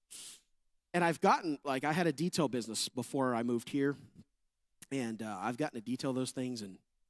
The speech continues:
not drive 'em on a road, but back 'em in and out of driveways. And you sit down in the seat. It feels like you're in a cockpit. It's just, oh, it was made for me. And I just, I love 'em. But that's one one thing that is not,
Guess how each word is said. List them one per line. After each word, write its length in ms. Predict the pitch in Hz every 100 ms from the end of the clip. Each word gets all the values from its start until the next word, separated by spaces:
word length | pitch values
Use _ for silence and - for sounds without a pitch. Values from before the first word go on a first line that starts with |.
| _ _ -
not 160 | 147 110
drive 300 | 117 123 135
'em 100 | 127
on 120 | 117
a 40 |
road, 260 | 113 120 123
but 140 | 107
back 260 | 113 110 -
'em 80 | 113
in 80 |
and 80 | 117
out 120 | 113
of 100 | 107
driveways. 480 | 101 104 110 113 110
And 100 | 101
you 60 | 101
sit 260 | - 147
down 200 | 139 127
in 60 | 113
the 80 | 101
seat. 300 | - 113 113
It 60 |
feels 180 | - 135
like 160 | 120 113
you're 120 | 117
in 60 | 95
a 60 |
cockpit. 540 | - 101 101 - 110 -
It's 180 | 101 -
just, 240 | 127 117 - - - - - _ -
oh, 240 | 175 120 - -
it 80 |
was 160 | 180 143
made 260 | 156 185 -
for 140 | 120
me. 160 | 90 _ _ _ _ _ _ _
And 480 | 156 156 156 147 143 -
I 60 | 143
just, 180 | 151 -
I 60 | 123
love 240 | 139 185
'em. 60 | - _ - - _
But 140 | 165 -
that's 240 | 269 -
one 560 | 175 196 269 277 226 - _
one 220 | 156 214
thing 320 | - 180 147 127
that 140 | 127
is 140 | 123
not, 540 | 120 123 131 135 -